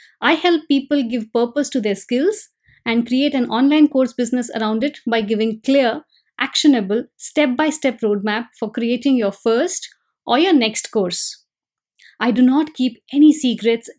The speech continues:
tips, or tricks with me whatsoever. With this podcast, I also bring to you all the mistakes I made in my initial courses, the lessons I learned from them, and how you could avoid those.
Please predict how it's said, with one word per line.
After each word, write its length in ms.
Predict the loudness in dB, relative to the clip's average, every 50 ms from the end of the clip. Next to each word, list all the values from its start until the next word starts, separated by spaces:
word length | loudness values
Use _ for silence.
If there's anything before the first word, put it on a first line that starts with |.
| _ 0
tips, 480 | 0 0 0 -2 -12 -12 -12 -12 _ _ -4
or 140 | -4 -4 -4 -2
tricks 300 | -4 -4 -4 -4 -6 -4
with 180 | -4 -4 -2
me 260 | 0 -2 -2 -2 -4 _
whatsoever. 960 | -10 -8 -8 -8 -8 -10 -8 -4 -4 -4 -4 -4 -6 -6 -6 -6 -8 -12 -14 _ _ _ _ _ _ _ _ _ _ _ _ _ _ _ _ _ _ _ _ _ _ _ _ _
With 220 | -2 0 0 0
this 180 | -4 -4 -4 _
podcast, 540 | -2 -2 -2 -2 -2 -4 -2 -2 -2 -4 -6 -16 _ _ _ -4
I 140 | -4 -4
also 360 | -2 -2 -2 -2 0 0 -2 0
bring 200 | 2 2 2 2 2
to 60 | 0
you 240 | -2 -2 -2 -4 -4 _
all 180 | 2 2 2 4
the 120 | 4 4
mistakes 480 | 4 2 0 -2 -2 -4 -4 -4 -4 -4
I 80 | -4
made 240 | -2 0 -2 -2 -2
in 160 | -2 -2 -2
my 100 | -2 -2
initial 420 | -2 -2 -2 -2 -2 -2 -4 -4 -4
courses, 520 | 0 0 -2 0 0 -2 -4 -4 -4 -6 -14 _ _ _ _
the 160 | -4 -4 -2
lessons 480 | -2 -2 -4 -4 -2 4 4 4 4 4
I 140 | 0 0
learned 300 | 2 0 2 0 0 0
from 200 | 0 0 0 0
them, 180 | 2 0 -2 -2 -4 _ _ _ _ _ _ -4
and 160 | -2 -2 -2
how 260 | -2 0 0 2 2
you 320 | 2 2 4 4 2 2
could 160 | 2 -2 -2 -2
avoid 380 | -2 -2 -2 -2 -4 -4 -6
those. 400 | -10 -10 -10 -10 -14 -18 -20 -20